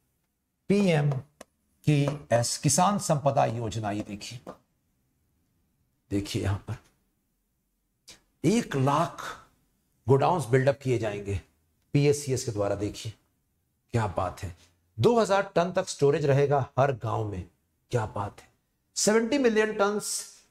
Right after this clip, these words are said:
टोटल कैपेसिटी रहेगा इंटीग्रेटेड ग्रेन स्टोरेज फैसिलिटीज का। देखिए कोऑपरेटिव सेक्टर में बिग, बिग थिंग स्टूडेंट्स, do you agree? Tell me, आज आपका टास्क है भाई पीएससीएस के ऊपर कुछ ना कुछ तो लिखना है आपको।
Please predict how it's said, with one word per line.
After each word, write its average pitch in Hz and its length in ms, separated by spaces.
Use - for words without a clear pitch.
टोटल 196 220
कैपेसिटी 180 520
रहेगा 175 240
इंटीग्रेटेड 156 540
ग्रेन 139 220
स्टोरेज 143 320
फैसिलिटीज 123 420
का। 120 120
देखिए 107 360
कोऑपरेटिव 139 320
सेक्टर 123 280
में 107 200
बिग, 202 320
बिग 233 320
थिंग 247 180
स्टूडेंट्स, 233 800
do 170 80
you 254 180
agree? 262 400
Tell 254 180
me, 262 360
आज 254 420
आपका 233 260
टास्क 233 420
है 226 40
भाई 233 100
पीएससीएस 247 640
के 233 60
ऊपर 226 120
कुछ 190 200
ना 208 100
कुछ 196 140
तो 202 80
लिखना 165 260
है 139 80
आपको। - 220